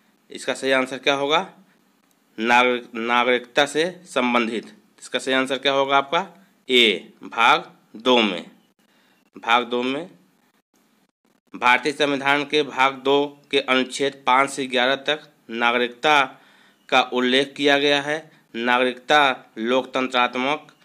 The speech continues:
राज्य व्यवस्था के अपरिहार्य सिद्धांत को कानूनी रू-, स्वरूप प्रदान करती है। चलिए,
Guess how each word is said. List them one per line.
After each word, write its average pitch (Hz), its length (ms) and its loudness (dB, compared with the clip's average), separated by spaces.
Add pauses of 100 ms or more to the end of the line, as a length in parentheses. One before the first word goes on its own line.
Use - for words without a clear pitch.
(260)
राज्य 127 340 2
व्यवस्था 135 720 -4 (180)
के 135 240 -2
अपरिहार्य 127 840 2
सिद्धांत 131 580 -2
को 127 400 -6 (360)
कानूनी 131 720 2
रू-, 123 380 -6
स्वरूप 135 600 -4 (100)
प्रदान 123 280 0
करती 123 520 -8 (480)
है। 101 380 -2 (360)
चलिए, 143 520 0